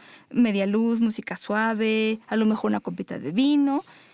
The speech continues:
Deben evitar que los ejercicios se vuelvan rutinarios o una actividad forzada a determinada hora.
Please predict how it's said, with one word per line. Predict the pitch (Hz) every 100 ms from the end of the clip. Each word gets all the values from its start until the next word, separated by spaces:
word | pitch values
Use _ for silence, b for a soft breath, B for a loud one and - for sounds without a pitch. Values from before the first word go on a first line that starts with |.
| B B B B B
Deben | - 233 254 277
evitar | 277 277 277 277
que | 262
los | 254
ejercicios | 240 247 247 240 247
se | 240
vuelvan | 196 185 214
rutinarios | 214 226 254 262 240 208 214 -
o | 208
una | 208 214
actividad | 220 220 202 190 196
forzada | - 202 196 - 185 185 -
a | 170
determinada | 165 - - - - - -
hora. | -